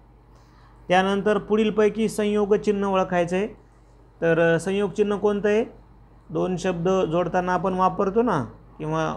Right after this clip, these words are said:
ओळीच्या शेवटी वापरतो आपण, तर ते आपण हे वापरतो पर्याय तीन मधलं. त्यानंतर, अ, ध्येयासाठी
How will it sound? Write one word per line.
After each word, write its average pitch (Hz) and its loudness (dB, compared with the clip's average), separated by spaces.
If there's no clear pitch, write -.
ओळीच्या 165 0
शेवटी 165 -2
वापरतो 160 0
आपण, 151 -4
तर 151 -4
ते 143 -6
आपण 170 -2
हे 202 -2
वापरतो 165 -2
पर्याय 151 0
तीन 143 -6
मधलं. 135 -6
त्यानंतर, 202 2
अ, 165 2
ध्येयासाठी 202 0